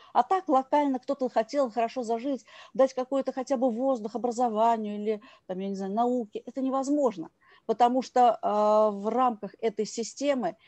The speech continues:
невозможно оживить ничего. Поэтому, разумеется, пока мы не придём к какой-то, э, модели оздоровительной,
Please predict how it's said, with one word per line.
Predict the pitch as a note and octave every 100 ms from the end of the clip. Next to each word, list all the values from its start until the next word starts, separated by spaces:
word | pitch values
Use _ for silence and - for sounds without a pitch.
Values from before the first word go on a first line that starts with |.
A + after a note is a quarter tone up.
| _
невозможно | - A#3+ A#3+ B3 G#3+ A#3 B3+ B3 B3+
оживить | A3 G3+ G#3+ G#3+
ничего. | A3 G#3+ - G#3+ F#3 G3+ _ _ - _
Поэтому, | G#3 A#3 A#3 A#3+ A#3
разумеется, | A3 C4 C#4 D4 A3 - G3 F#3 -
пока | G3+ - A#3
мы | G#3+
не | G3+
придём | F#3+ G#3+ G3+ A3+ F#3+
к |
какой-то, | - F3+ G#3 G3 G3 F#3+ E3+ _ _ _ _ _
э, | F3+ F#3 F#3+
модели | G3 A3 G#3 B3 A#3+ G3+
оздоровительной, | F#3 E3+ G#3+ G#3+ A#3+ B3 G3+ F3+ E3 E3